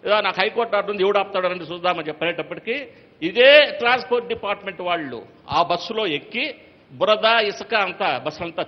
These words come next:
చల్లి, ఈ బస్సులు క్లియర్గా లేవు కాబట్టి ప్రజల ఆరోగ్యానికి హానికరమని మళ్ళా సీజ్ చేసినారు. ఇదే మదనపల్లి బీ క్వారీ విషయంలో కూడా పునరావృతం అవుతుంది సార్ అని చెప్పడం జరిగింది. తర్వాత నా క్వారీని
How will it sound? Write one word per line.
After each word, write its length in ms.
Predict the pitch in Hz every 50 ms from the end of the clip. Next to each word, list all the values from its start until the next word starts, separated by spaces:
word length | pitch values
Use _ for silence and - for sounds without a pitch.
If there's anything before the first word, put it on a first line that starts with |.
| - 160
చల్లి, 400 | 156 175 202 240 285 - - - - - - - - - _ _ _ _ - _ _ _ _ _ -
ఈ 60 | 165
బస్సులు 320 | 170 233 226 - 285 262 254
క్లియర్గా 360 | - 240 254 262 247 262 247
లేవు 240 | 214 220 240 240 -
కాబట్టి 300 | 226 220 214 - 233 233
ప్రజల 300 | - - 208 240 226 208
ఆరోగ్యానికి 540 | 196 214 226 226 190 196 208 196 196 180 185 185
హానికరమని 520 | 135 170 196 208 - 196 185 214 196 165
మళ్ళా 160 | 190 220 233
సీజ్ 260 | 220 208 196 - -
చేసినారు. 300 | 131 110 - 120 117 - - - - - - _ _ _ _ _ _ _ _ _ _ - - - - - - - - - 151
ఇదే 180 | 175 226 269
మదనపల్లి 500 | 269 240 240 247 240 - - 240 233 226
బీ 160 | 202 196 240 233
క్వారీ 260 | - 226 220 214 214
విషయంలో 300 | 208 165 190 196 196 196
కూడా 460 | 196 196 196 214 196 165 143 139 - - - - - - - - - - _ -
పునరావృతం 440 | 175 208 214 208 208 208 190 165 175
అవుతుంది 260 | 180 180 185 185 -
సార్ 160 | 180 170 170
అని 300 | 165 190 240 190 156 151 - - - - - - - - - - - - - - - - _ - 185
చెప్పడం 260 | 185 - 226 220 208
జరిగింది. 460 | 185 180 165 156 139 135 117 95 92 - - - - - _ - - _ - _ _ _ _ - - -
తర్వాత 440 | 170 180 208 220 240 247 240 240 240 226 208 180 165 165 156 - - - - - - - - - _ - -
నా 200 | 127 170 208 220
క్వారీని 720 | 214 - 202 208 220 233 247 247 240 220 196 190 190 185